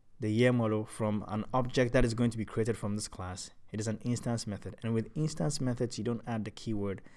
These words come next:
static to it. Okay, just, it's just the, uh, uh, the access, um, specifier,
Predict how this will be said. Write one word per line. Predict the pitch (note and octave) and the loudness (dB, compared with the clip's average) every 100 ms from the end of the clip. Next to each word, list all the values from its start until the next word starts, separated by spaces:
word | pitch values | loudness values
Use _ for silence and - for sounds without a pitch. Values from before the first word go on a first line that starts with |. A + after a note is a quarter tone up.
| - - - | -20 -20 -20
static | - - A#2 - A2 - | -14 -4 -2 -2 -4 -6
to | G2 E2+ | -8 -8
it. | - - - - - - | -10 -18 -20 -20 -20 -14
Okay, | - G#2+ G#2 G#2 A2 | -8 -4 -4 -4 -8
just, | B2 A#2 | -4 -4
it's | G2+ - A2+ | -4 -8 -6
just | - A#2+ - | 0 0 2
the, | G#2+ G2+ - - - - - - | -2 -4 -8 -20 -16 -16 -12 -6
uh, | G2+ F#2+ - - | -4 -4 -8 -10
uh, | - A2 G#2 - | -8 -6 -6 -6
the | G#2+ | -2
access, | A#2 - B2+ - - | 0 2 2 2 2
um, | G2 F#2+ F#2+ | 0 -2 -4
specifier, | - - A#2+ A#2+ B2 A#2+ | -6 -4 -2 0 2 4